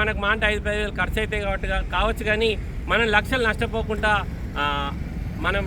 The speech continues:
బయటపడే అవకాశాలు ఉంటాయి. ఈ బండి ధర పన్నెండు లక్షల యాభై చెప్తుండు. Toyota Innova Crista టూ పాయింట్ ఎయిట్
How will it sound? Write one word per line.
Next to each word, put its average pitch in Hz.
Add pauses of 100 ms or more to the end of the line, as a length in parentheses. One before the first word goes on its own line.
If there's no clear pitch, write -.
(120)
బయటపడే 214
అవకాశాలు 156
ఉంటాయి. 143
ఈ 185
బండి 208
ధర 214 (120)
పన్నెండు 208
లక్షల 202
యాభై 185
చెప్తుండు. 196 (140)
Toyota 196
Innova 196
Crista 226 (440)
టూ 247 (120)
పాయింట్ 269 (640)
ఎయిట్ 247